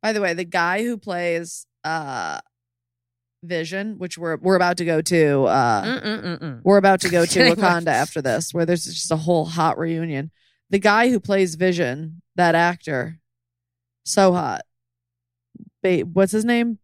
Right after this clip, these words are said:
Speaker 1: Beatty? Beatty? Paul Bettany. So hot. He's a British guy.
Speaker 2: I don't know if I've seen him not as Vision.
Speaker 1: Oh, I think he makes an appearance in it and not as Vision.
Speaker 2: <laughs> Oh, he does?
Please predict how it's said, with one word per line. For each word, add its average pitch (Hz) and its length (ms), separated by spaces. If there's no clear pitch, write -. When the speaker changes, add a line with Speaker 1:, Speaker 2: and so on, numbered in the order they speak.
Speaker 1:
Beatty? 220 420
Beatty? 208 600
Paul 190 160
Bettany. 165 500
So 165 260
hot. 127 340
He's 190 200
a 185 60
British 175 340
guy. 170 380
Speaker 2:
I 196 220
don't 247 200
know 202 120
if 196 80
I've 185 160
seen 175 180
him 170 180
not 147 200
as 151 140
Vision. 95 500
Speaker 1:
Oh, 165 200
I 587 120
think 359 160
he 370 100
makes 320 220
an 285 80
appearance 254 380
in 226 160
it 202 160
and 175 160
not 180 180
as 165 140
Vision. 147 360
Speaker 2:
<laughs> - 120
Oh, 359 120
he 370 100
does? 262 460